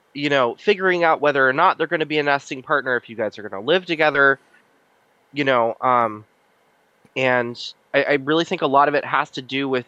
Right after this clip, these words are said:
the kind of older mindset of once you have a partner, you settle down, and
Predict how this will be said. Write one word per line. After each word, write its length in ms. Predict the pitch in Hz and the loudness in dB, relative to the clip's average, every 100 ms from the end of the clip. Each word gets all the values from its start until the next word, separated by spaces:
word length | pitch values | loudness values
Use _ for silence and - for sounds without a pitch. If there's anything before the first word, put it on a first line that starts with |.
| 131 | -6
the 240 | 127 127 - | -6 -6 -6
kind 200 | 160 147 | -2 -2
of 100 | 131 | -2
older 300 | 143 147 160 | -2 0 0
mindset 560 | 131 131 135 131 139 - - | 2 2 0 -2 -2 -2 0
of 320 | 127 123 120 _ _ _ _ _ _ _ 123 | 2 4 2 _ _ _ _ _ _ _ -2
once 260 | 170 185 | 0 0
you 120 | 165 147 | -4 -4
have 280 | 185 185 | 0 2
a 60 | 180 | 0
partner, 420 | 127 180 170 156 | -2 -2 0 -2
you 240 | 147 131 131 | -4 -6 -14
settle 440 | - 165 151 131 | -2 2 4 2
down, 600 | 120 143 160 147 127 123 _ _ - _ _ _ | -2 0 2 2 2 -2 _ _ -20 _ _ _
and 400 | 139 139 131 123 | -2 0 0 -2